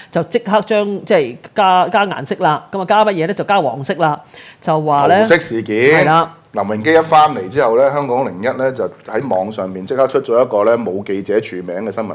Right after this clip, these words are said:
Speaker 2: 報導。
Speaker 1: 嗯。
Speaker 2: 呢個新聞報導裏邊呢，就喺林榮基嘅屋企門口，
Speaker 1: 嗯。
Speaker 2: 就偷聽到裏邊有一個女人。
Speaker 1: <laughs> 無線電視劇咁樣點解？
Speaker 2: 係啦，即係完全係用緊無線編劇嘅技巧嘅，
Speaker 1: 嗯。
Speaker 2: 所有關鍵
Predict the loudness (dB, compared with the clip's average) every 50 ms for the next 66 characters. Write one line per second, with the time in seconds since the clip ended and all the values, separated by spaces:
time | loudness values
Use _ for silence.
0 | -12 -12 -12 -12 -10 -10 -12 -14 -12 -10 -10 -10 -8 -10 -14 -16 _ _ _ _
1 | _ -6 2 2 2 2 2 -2 -2 0 2 2 2 2 0 -2 -2 -4 -6 -6
2 | -6 -8 -4 -4 -4 -4 -6 -8 -14 _ _ _ _ _ -10 -6 -6 -2 0 0
3 | 0 0 -4 -12 -16 _ _ _ _ _ _ _ _ _ _ _ _ _ -10 -10
4 | -8 -8 -10 -12 -12 -12 -12 -10 -4 -2 -2 -2 0 0 -2 -2 -2 -4 -6 -10
5 | -12 _ _ _ _ _ _ _ _ -4 -4 -4 -4 -8 -8 -6 -6 -8 -10 -12
6 | -12 -8 -2 -2 -2 -2 -2 -8 -20 _ _ _ -16 -14 -12 -12 -12 -10 -6 -6
7 | -4 0 2 2 2 2 2 0 0 2 2 2 2 2 0 -2 -2 -6 -8 -4
8 | 0 0 0 2 0 -2 -2 -4 -4 -4 -4 -4 -4 -8 -10 -8 -6 0 0 2
9 | 2 2 0 2 4 4 4 4 4 0 0 -2 -4 -6 -4 -2 -2 -2 -2 -4
10 | -4 -2 -4 -2 2 2 4 6 6 4 4 4 2 2 2 2 0 -2 -4 -4
11 | -4 -2 -2 0 0 0 0 0 0 0 0 0 0 -2 -4 -4 -4 -4 -4 -4
12 | -4 -4 -4 0 0 0 2 2 0 0 2 0 -2 0 2 2 4 4 2 2
13 | 0 0 0 4 4 4 4 4 2 2 2 2 2 2 -2 -6 -8 -8 -8 -8